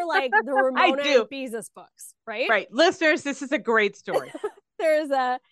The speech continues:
Speaker 1: Ramona and Beezus books. Ramona's Aunt Beatrice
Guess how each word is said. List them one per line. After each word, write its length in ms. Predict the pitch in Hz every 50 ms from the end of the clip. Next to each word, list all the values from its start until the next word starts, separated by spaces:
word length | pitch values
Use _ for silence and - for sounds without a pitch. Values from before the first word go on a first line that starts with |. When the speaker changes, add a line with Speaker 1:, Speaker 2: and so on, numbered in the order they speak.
| _ _ _ _ _ _
Speaker 1:
Ramona 380 | 240 254 254 254 269 285 302 330
and 180 | 349 359 311 277
Beezus 340 | 262 262 220 226 214 - -
books. 380 | 185 160 135 - _ - - _ _ _ _ _ _ _ _ _ _ _ _ -
Ramona's 680 | 214 240 247 240 233 233 247 269 277 311 330 320 330 - _ _ _ _ _ _ _ _ 233
Aunt 300 | 240 269 294 320 - 247
Beatrice 720 | - 320 330 285 - - - 165 175 320 480 - - - -